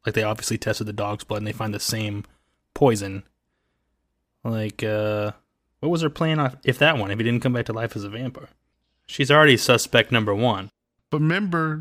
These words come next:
Speaker 2: the picture. The picture of Monsignor in the cabin. He's
Speaker 1: I did
Speaker 2: young.
Speaker 1: like that little, I did like that piece, 'cause they never showed what she was looking at before, and then in a later episode it showed it.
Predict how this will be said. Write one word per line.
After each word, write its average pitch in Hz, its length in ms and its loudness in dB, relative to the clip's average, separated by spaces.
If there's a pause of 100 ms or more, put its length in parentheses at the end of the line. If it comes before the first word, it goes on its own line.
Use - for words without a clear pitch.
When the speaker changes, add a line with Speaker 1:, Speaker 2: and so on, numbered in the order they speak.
Speaker 2:
the 139 100 -2
picture. - 600 -6 (260)
The 143 100 -2
picture 170 380 -2
of 143 60 -4
Monsignor 156 680 0
in 127 160 2
the 117 80 -2
cabin. 135 540 -2 (1000)
He's 127 320 -2
Speaker 1:
I 127 60 2
did 143 80 4
Speaker 2:
young. 147 80 0
Speaker 1:
like 143 160 2
that 113 200 2
little, 98 360 -2 (120)
I 120 180 -4
did 139 220 -2
like 120 160 0
that 101 200 -6
piece, - 440 -8 (140)
'cause 117 140 -2
they 113 60 0
never 117 180 0
showed 113 220 -2
what 104 100 -4
she 110 80 -4
was 101 100 -6
looking 101 200 -6
at 104 120 -8
before, 98 560 -10
and 104 140 -10
then 98 80 -10
in 98 120 -10
a 95 100 -10
later 95 200 -8
episode 101 320 -10
it 113 80 -14
showed - 280 -12
it. 120 140 -18